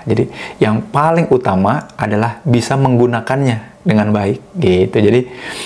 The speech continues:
katanya punya mindset yang positif, punya pikiran yang positif, punya mindset yang baik, punya pikiran yang baik, itu ternyata nggak cukup, kata Descartes ya. "It's not enough." Yang paling utama adalah bisa menggunakannya. Nah,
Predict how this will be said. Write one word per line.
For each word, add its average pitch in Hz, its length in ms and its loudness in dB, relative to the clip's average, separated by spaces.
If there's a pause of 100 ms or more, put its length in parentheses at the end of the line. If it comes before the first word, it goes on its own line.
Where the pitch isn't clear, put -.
(140)
katanya 156 400 0
punya 127 400 2
mindset 117 480 0
yang 113 160 -2
positif, 127 1040 2
punya 110 240 2
pikiran 110 480 0
yang 110 80 0
positif, 123 880 2 (320)
punya 110 320 2
mindset 107 480 0
yang 110 160 2
baik, 127 640 2
punya 107 240 2
pikiran 110 400 0
yang 107 160 2
baik, 139 560 0 (560)
itu 139 160 4
ternyata 139 320 0
nggak 135 240 0
cukup, 107 240 -4 (240)
kata 104 400 -2
Descartes 101 640 -2
ya. 113 240 -4
"It's - 240 -4
not 117 240 -2
enough." 104 320 0 (640)
Yang 110 240 0
paling 131 240 2
utama 127 400 0
adalah 113 160 2
bisa 107 240 0
menggunakannya. 95 1120 -2
Nah, 98 320 0